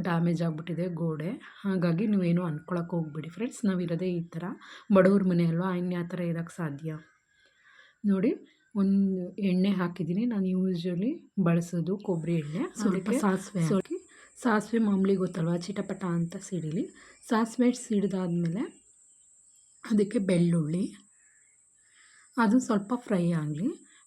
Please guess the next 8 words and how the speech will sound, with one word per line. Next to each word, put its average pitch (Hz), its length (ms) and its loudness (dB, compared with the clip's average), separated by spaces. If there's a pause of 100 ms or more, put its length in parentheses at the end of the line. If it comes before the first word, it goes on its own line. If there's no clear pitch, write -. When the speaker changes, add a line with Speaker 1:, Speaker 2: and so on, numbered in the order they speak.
Speaker 1:
ಬೆಳ್ಳುಳ್ಳಿ 202 560 4 (520)
ಅದಾದ್ಮೇಲೆ 185 540 0 (140)
ಕರಿಬೇವಿನ 165 560 -2
ಸೊಪ್ಪು, 175 380 -8 (1500)
ನೆಕ್ಸ್ಟು 196 420 4 (180)
ಒಣಮೆಣಸಿನ್ಕಾಯಿ 170 1080 2 (480)
ಇಷ್ಟನ್ನು 208 500 4
ಹಾಕಿ 190 300 -2